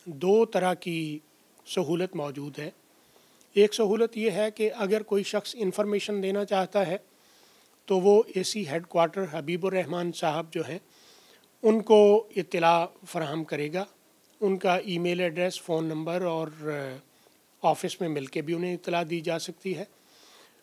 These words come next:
उसके साथ साथ अगर वो गाइडेंस लेना चाहता है तो उसके लिए हमने एक, अ, आरिफ सज्जाद हमारे ऑफिशियल हैं,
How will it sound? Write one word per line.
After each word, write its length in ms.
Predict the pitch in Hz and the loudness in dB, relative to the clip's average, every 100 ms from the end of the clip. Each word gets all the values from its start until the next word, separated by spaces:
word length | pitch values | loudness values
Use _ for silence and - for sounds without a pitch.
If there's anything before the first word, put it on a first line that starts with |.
| _ - | _ -4
उसके 300 | 202 - 233 | -2 2 2
साथ 240 | - 180 | 4 2
साथ 300 | - 226 226 226 _ _ _ _ - | 2 2 2 0 _ _ _ _ -6
अगर 240 | 190 226 | 2 2
वो 140 | 233 202 | 4 0
गाइडेंस 640 | 143 151 160 233 226 - | -2 0 4 4 2 0
लेना 240 | 233 226 | 2 2
चाहता 360 | 220 208 165 220 | 4 2 4 2
है 180 | 196 - _ _ _ - - | 0 -4 _ _ _ -20 0
तो 120 | 196 | 2
उसके 400 | 196 247 - 247 | 2 -2 0 0
लिए 200 | 233 233 | 0 0
हमने 340 | 185 208 220 202 | -2 -2 -2 0
एक, 380 | 190 202 - | 2 0 -2
अ, 720 | 185 175 165 156 165 _ - | 0 2 0 -2 -8 _ -2
आरिफ 240 | 175 196 - | 0 0 -2
सज्जाद 540 | - 139 156 165 180 | -6 -4 4 4 4
हमारे 440 | 156 160 147 139 131 _ _ _ _ - | -2 -4 -4 -6 -8 _ _ _ _ -2
ऑफिशियल 460 | 170 196 185 214 175 | 0 0 0 0 0
हैं, 180 | 156 | -2